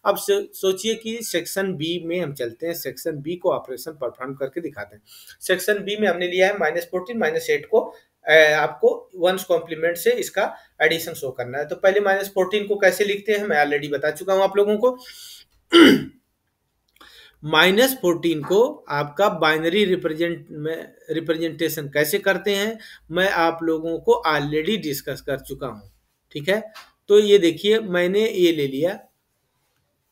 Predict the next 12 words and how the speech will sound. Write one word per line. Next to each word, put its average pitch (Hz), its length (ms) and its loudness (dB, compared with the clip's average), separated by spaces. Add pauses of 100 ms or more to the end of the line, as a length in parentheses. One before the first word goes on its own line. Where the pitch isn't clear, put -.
(1800)
ये 185 100 6
नंबर 131 360 -4
माइनस 185 760 2
फोर्टीन 175 460 0
का 214 200 0
ये 151 240 0
नंबर 123 420 -8
है, 95 180 -14
ये 107 80 -14
देखिए - 300 -20 (1900)
कैसे 170 300 4
आया, 196 440 0